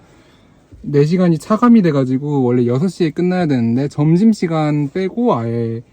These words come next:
한 시에 끝났습니다. 근데 좀 놀란 게 그래도 밥은 줄 줄 알았거든요. 밥을 안 주고 그냥 밥 먹기 전에 끝난다고 그냥 보내더라고요.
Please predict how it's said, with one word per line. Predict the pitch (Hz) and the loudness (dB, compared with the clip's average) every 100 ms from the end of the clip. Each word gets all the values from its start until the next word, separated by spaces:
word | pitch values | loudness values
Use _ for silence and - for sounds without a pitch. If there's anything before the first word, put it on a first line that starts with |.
| _ _ _ | _ _ _
한 | - 220 | -4 -2
시에 | 214 202 | 0 0
끝났습니다. | 170 180 175 - 110 107 101 104 _ _ _ - | 0 0 -2 -2 -4 -4 -10 -12 _ _ _ -6
근데 | 156 151 151 | 0 2 2
좀 | 190 180 | 2 2
놀란 | 147 156 185 185 | 4 2 2 0
게 | 156 156 143 107 107 _ - - | 0 0 0 -2 -6 _ -20 -8
그래도 | - 185 175 | -2 -2 -4
밥은 | - 254 196 233 226 170 170 | -6 0 2 6 6 4 -2
줄 | 196 208 | -6 -2
줄 | 208 | 0
알았거든요. | 151 151 147 131 131 185 226 _ _ - | 0 -2 -2 0 0 -2 -8 _ _ -14
밥을 | - 160 170 170 | -4 -2 0 0
안 | 127 131 | 2 2
주고 | 147 156 151 143 | 0 0 2 4
그냥 | 135 127 117 | 2 2 -2
밥 | - 143 | 0 2
먹기 | 180 - | 2 2
전에 | 151 127 | 0 0
끝난다고 | 127 170 196 170 123 | 0 0 0 0 0
그냥 | 117 110 | -2 -2
보내더라고요. | 120 151 165 127 107 104 110 110 104 | 0 0 2 -2 -2 -4 -6 -6 -8